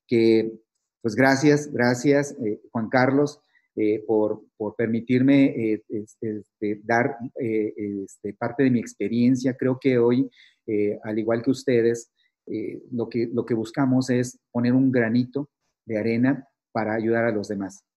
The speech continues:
Y eso, desde el momento que, que tuvimos la oportunidad de conocerlos, Juan Carlos y tu esposa, Pavel, eh,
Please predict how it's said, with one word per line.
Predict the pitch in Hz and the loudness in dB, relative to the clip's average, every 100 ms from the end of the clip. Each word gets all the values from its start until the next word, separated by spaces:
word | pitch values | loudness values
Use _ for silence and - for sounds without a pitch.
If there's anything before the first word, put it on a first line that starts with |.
| _ | _
Y | 123 127 | -4 0
eso, | 131 147 147 - - | 0 0 0 -2 -4
desde | 113 104 110 | -4 -2 0
el | |
momento | 113 117 143 156 151 | 0 2 2 2 -2
que, | 131 117 | -2 -4
que | - 107 | -6 -8
tuvimos | 113 117 123 | -4 0 0
la | 131 | 0
oportunidad | - - 113 117 | -2 -6 -4 -4
de | - | -4
conocerlos, | 104 98 113 110 117 - | -8 -4 -2 -2 -4 -8
Juan | 98 | -12
Carlos | - 110 117 - | -6 -4 -4 -6
y | - | -12
tu | 104 | -20
esposa, | - 110 110 127 - _ - _ | -10 -8 -8 -10 -12 _ -20 _
Pavel, | 110 110 113 127 - - | -4 0 2 0 -4 -8
eh, | 110 107 104 110 | -4 -2 -4 -6